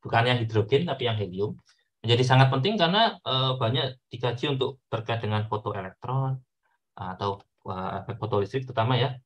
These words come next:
Eh, bagaimana nanti kita aplikasinya bisa sampai ke meningkatkan efisiensi pada apa? Pada sel surya, karena sel surya yang ada saat ini, saya kurang tahu pastinya sekarang ya, itu hanya sekitar nggak lebih dari dua puluh persen efisiensinya. Jadi,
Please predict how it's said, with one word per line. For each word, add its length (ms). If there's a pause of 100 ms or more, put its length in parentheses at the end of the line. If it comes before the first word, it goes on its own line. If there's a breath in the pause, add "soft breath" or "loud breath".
(160)
Eh, 320
bagaimana 560
nanti 320
kita 640
aplikasinya 480
bisa 240
sampai 320
ke 240 (320)
meningkatkan 640
efisiensi 800
pada 400
apa? 160
Pada 480 (240)
sel 240
surya, 480
karena 160
sel 160
surya 320
yang 160
ada 160
saat 240
ini, 160
saya 220
kurang 240
tahu 160
pastinya 320
sekarang 340
ya, 40 (440)
itu 240
hanya 160
sekitar 640 (160)
nggak 160 (160)
lebih 320
dari 240
dua 160
puluh 240
persen 380
efisiensinya. 680
Jadi, 320